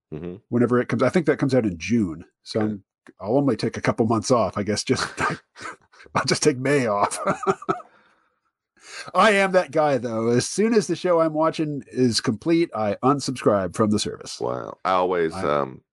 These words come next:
Speaker 1: subscribe for a year. So when they offer up these really
Speaker 2: Ah.
Speaker 1: cheap deals, so, like, I got Paramount Plus for a year for, like, fifty bucks. So I was like, "Yeah, I can, I'll do that." And then I don't have to
Speaker 2: I
Speaker 1: worry about it.
Speaker 2: I just dumped H B O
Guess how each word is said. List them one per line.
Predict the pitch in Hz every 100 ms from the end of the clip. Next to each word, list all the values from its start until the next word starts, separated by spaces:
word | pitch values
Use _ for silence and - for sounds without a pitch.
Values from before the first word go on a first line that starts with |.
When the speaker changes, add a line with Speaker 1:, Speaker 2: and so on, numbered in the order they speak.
| _
Speaker 1:
subscribe | - 92 - 80 76
for | -
a | 64
year. | 62 58 50 -
So | - 65 60 - -
when | 73 73
they | 65
offer | 65 69 - 69
up | -
these | 71 67
really | 101 113 87 82 78
Speaker 2:
Ah. | 76
Speaker 1:
cheap | 76 80 - -
deals, | 82 80 82 82
so, | 82
like, | 76 71
I | 80
got | 78 -
Paramount | 90 76 67 -
Plus | 80 71
for | - 67
a |
year | 67 67
for, | 62
like, | 57 -
fifty | 69 - -
bucks. | 52 - - -
So |
I | 60
was | 62
like, | 55 50 _ -
"Yeah, | - - -
I | -
can, | - -
I'll | -
do | 65 -
that." | - - _ _ _ _ -
And | -
then | -
I | 71
don't | 69
have | 69
to | 127
Speaker 2:
I |
Speaker 1:
worry | 58 60
about | 55 -
it. | _ _ _ _ _ -
Speaker 2:
I | 113
just | 104 160 156 -
dumped | 127 139 113 - -
H | 131 -
B | - 123
O | 104 95 110